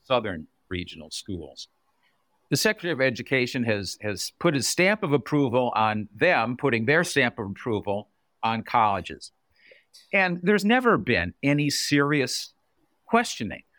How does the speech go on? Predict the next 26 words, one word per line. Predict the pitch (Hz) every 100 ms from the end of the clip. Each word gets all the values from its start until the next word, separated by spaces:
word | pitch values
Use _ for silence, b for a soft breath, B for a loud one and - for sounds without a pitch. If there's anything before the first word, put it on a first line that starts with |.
| b b
of | 123
whether | 127 175 196
these | 143 135 104
bodies | 127 110 113 127 - -
are | - 98 110
doing | 90 156 185 185
things | 175 127 104 135 139
that | 131
they | 113
should | 110 120 95
do | 101 92 120
or | 120 131
not. | 185 202 107 - _ B B B B
And | 160 147
quite | 247 262
a |
few | 262 233 208 156 - _ _
people | - 147 156
will | 123 113
tell | - 185 233
you | 143 82 107 -
that | 127 127 - _ -
these | 131 175 135
bodies | 135 120 110 135 151
have | 120 104
become | 110 - 120 110